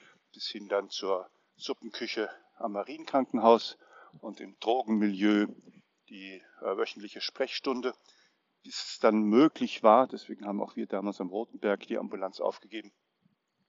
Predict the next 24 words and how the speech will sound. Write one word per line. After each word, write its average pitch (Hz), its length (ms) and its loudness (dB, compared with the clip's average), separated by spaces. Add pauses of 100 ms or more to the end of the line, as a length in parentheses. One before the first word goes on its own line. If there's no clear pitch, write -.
(480)
ähm, 92 380 0 (420)
in 104 120 -6
den 90 320 -2 (1040)
aufgelassenen 107 680 2 (600)
Häusern, 107 460 4 (100)
Wohnungen 101 460 -2 (1300)
der, 95 520 -2
äh, 92 480 -10
der 90 100 -8
Herkulesstraße, 101 800 -2 (580)
der - 80 -18
Diakonieklinik, 98 880 -12 (220)
dort 101 220 -4
eine 101 120 -6
feste - 340 4
Einrichtung 107 480 0
zu - 100 -6
schaffen, 110 360 -2
die 98 140 -10
jeden 101 380 -6
Dienstag 101 420 -8
achtzehn 104 340 -2
Uhr 95 100 2
dreißig, - 580 -6